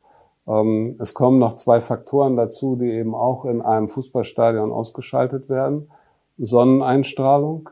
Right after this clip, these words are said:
ähm, verhindert Virusübertragung. Das Virus wird sehr schnell in der Luft inaktiviert. Ähm, unter einem Stadiondach findet das nicht mehr statt. Ähm, in der Regel hat man keine Sonneneinstrahlung. Ähm, das würde auch in einer Warteschlange zutreffen.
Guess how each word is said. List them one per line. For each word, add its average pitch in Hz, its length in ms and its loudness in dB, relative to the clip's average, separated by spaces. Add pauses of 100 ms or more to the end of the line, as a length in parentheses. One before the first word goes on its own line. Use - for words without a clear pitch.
ähm, 123 440 -4
verhindert 131 720 -2
Virusübertragung. 135 1080 -2
Das 107 180 -10
Virus 117 280 -4
wird 113 160 -4
sehr 123 180 0
schnell 127 360 -6
in 117 120 -4
der 113 100 -4
Luft 123 300 -8
inaktiviert. 120 840 -4
Ähm, 120 340 -6
unter 120 340 -2
einem 113 220 0
Stadiondach 117 800 -2
findet 120 360 -6
das 110 180 -4
nicht 117 200 -8
mehr 107 120 -8
statt. 135 420 -8
Ähm, 110 400 -8
in 113 80 -6
der 107 160 -6
Regel 107 220 -2
hat - 140 -4
man 113 120 -6
keine 123 260 -6
Sonneneinstrahlung. 123 1000 -6 (880)
Ähm, 113 420 -2
das - 580 0
würde 113 300 4
auch 113 180 2
in 113 120 -2
einer 110 280 -2
Warteschlange 123 680 -2
zutreffen. 135 840 -8